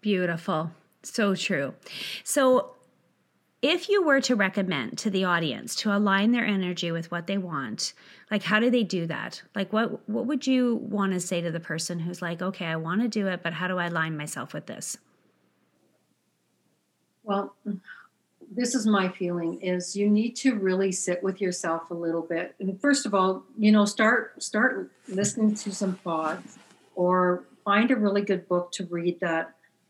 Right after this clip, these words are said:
Speaker 2: is gonna support you with that. And then take some time to really think about, what do you want? What do you want in your life? And start off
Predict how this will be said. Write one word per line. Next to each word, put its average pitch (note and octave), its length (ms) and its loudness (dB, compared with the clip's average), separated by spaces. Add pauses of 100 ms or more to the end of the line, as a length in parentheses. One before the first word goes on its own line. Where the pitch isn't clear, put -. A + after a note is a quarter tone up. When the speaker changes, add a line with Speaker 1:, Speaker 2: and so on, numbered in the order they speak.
(120)
Speaker 2:
is F#3 160 -2
gonna F#3+ 180 4
support F3+ 560 0
you F3+ 300 -2
with F#3 320 -4
that. D#3+ 340 -2 (420)
And G3+ 140 4
then G3 220 2
take A3 280 -2
some A#3 280 -2
time F#3 460 -2
to F#3 160 -4 (100)
really G3 480 4
think F3+ 260 -4
about, F3+ 340 -4
what G3+ 200 0
do A#3 60 -2
you A#3 160 0
want? E3+ 560 -6 (280)
What G3+ 160 -2
do A3+ 60 2
you B3 100 2
want F#3+ 260 0
in F#3+ 60 -4
your F3 160 -2
life? D#3+ 320 -8 (720)
And F#3+ 380 0
start B3 420 4
off A3 420 4